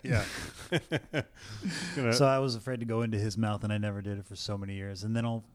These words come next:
Speaker 2: never forget actually finally doing it and having a blast and being like, "This is the chillest ride ever." I couldn't believe I was scared to go into that.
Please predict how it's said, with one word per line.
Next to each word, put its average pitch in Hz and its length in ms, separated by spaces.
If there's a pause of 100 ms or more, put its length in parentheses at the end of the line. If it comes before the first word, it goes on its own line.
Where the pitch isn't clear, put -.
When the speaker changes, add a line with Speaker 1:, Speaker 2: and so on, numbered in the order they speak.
(100)
Speaker 2:
never 123 240
forget 131 380
actually 117 300
finally 113 300
doing 120 300
it 98 80
and 95 140
having 98 220
a 98 40
blast 107 480
and 113 100
being 120 140
like, 117 140 (160)
"This 208 260
is 220 160
the 190 80
chillest 170 500
ride 156 200
ever." 147 200
I 135 60
couldn't 147 260
believe 139 180
I 131 40
was 131 100
scared 127 320
to 127 60
go 120 260
into 123 240
that. 98 240